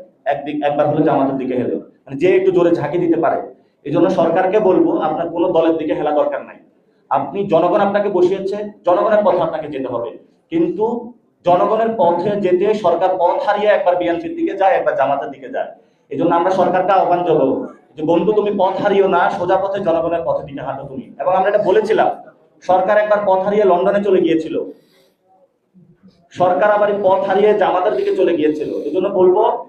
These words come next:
সরকারের পথ হলো জনগণ, সরকারের পথ লন্ডন নয়, সরকারের পথ হলো বাড়িধারা নয়, সরকারের পথ গুলশান নয়। সরকারের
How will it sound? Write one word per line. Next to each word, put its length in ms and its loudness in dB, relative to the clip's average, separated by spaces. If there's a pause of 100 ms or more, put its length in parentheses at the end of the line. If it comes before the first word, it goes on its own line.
(280)
সরকারের 580 0
পথ 240 4
হলো 120 2
জনগণ, 560 0
সরকারের 440 2 (100)
পথ 220 2
লন্ডন 500 2
নয়, 140 2 (600)
সরকারের 580 2
পথ 120 4
হলো 180 2
বাড়িধারা 460 2
নয়, 180 2
সরকারের 460 0
পথ 180 0
গুলশান 400 0
নয়। 180 0 (760)
সরকারের 500 2